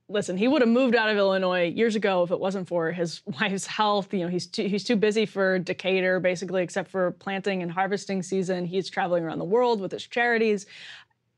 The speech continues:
But you also point out that Decatur is a really interesting kind of case study. It's not your typical, maybe, Rust Belt city. There's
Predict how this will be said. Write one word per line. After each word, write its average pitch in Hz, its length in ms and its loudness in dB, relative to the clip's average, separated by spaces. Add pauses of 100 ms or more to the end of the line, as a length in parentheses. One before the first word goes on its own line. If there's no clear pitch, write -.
But 247 160 4
you 311 80 2
also 381 280 4
point 349 180 2
out 330 80 2
that 254 160 2
Decatur 277 440 2
is 311 100 2
a 262 100 4
really 254 540 2
interesting 233 600 0
kind 208 200 -2
of 175 80 -6
case 233 220 0
study. 151 160 2
It's 190 100 -4
not - 100 -2
your 285 120 0
typical, 220 640 0 (260)
maybe, 220 220 4
Rust 190 480 0
Belt 185 440 -2
city. - 560 -2
There's 202 440 0